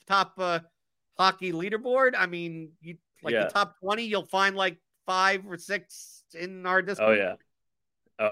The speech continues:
Speaker 2: yeah. It's, it's a really great channel.
Speaker 1: Okay, so join that. Rotogrinders dot com slash discord. We got, uh, we got N B A stuff today. We got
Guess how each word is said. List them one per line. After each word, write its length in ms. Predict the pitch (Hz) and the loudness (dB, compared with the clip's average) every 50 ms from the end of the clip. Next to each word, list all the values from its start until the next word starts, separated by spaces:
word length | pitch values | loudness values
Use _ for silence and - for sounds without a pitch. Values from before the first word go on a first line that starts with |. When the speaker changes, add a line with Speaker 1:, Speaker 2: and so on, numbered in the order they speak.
| 98 90 | -4 -6
Speaker 2:
yeah. 60 | 87 _ _ _ _ _ | -20 _ _ _ _ _
It's, 200 | - 113 110 - | -12 -12 -12 -10
it's 240 | 131 127 143 139 139 | -8 -6 -6 -4 -4
a 60 | 147 | -4
really 200 | 123 131 127 117 | -2 -2 -2 -2
great 240 | 110 104 104 104 - | -2 -4 -6 -6 -8
channel. 380 | - - 92 90 78 78 - - _ _ _ _ _ _ _ _ _ _ _ - | -10 -14 -14 -14 -14 -16 -16 -18 _ _ _ _ _ _ _ _ _ _ _ -8
Speaker 1:
Okay, 280 | 156 151 - 127 117 117 - | -8 -6 -4 -4 -6 -6 -8
so 140 | _ - 151 | _ -8 -8
join 340 | 151 135 185 202 202 208 208 | -6 -2 0 0 0 0 0
that. 240 | 196 190 190 190 - _ _ _ _ _ _ _ _ _ _ _ _ _ _ _ _ _ _ _ _ _ _ _ _ _ - | 2 2 2 0 0 _ _ _ _ _ _ _ _ _ _ _ _ _ _ _ _ _ _ _ _ _ _ _ _ _ -2
Rotogrinders 400 | 139 147 160 156 165 165 165 156 | -2 0 2 2 2 0 2 0
dot 140 | 160 160 - | 0 0 0
com 160 | 165 160 147 | -2 -4 -4
slash 280 | - 160 160 156 151 - | -2 0 0 0 0 -2
discord. 400 | 160 156 - - 165 160 151 143 | -6 -8 -4 -2 -2 -2 -2 -2
We 60 | 151 | -2
got, 360 | 143 165 160 160 160 160 - | 0 4 4 4 4 2 0
uh, 220 | 165 160 156 156 151 | 0 2 2 2 2
we 80 | 151 151 | 0 -2
got 140 | 160 156 | -2 -2
N 100 | 160 165 | -2 -2
B 140 | 160 156 160 | -2 -2 -2
A 80 | 160 165 | -4 -4
stuff 360 | 160 - - 165 160 156 - | -4 -4 -4 -4 -4 -4 -6
today. 360 | - 156 160 160 160 165 160 | -6 -4 -2 -2 -2 -2 -4
We 140 | 156 151 139 | -6 -8 -6
got 280 | 131 143 139 135 135 | -4 -2 -2 -2 -2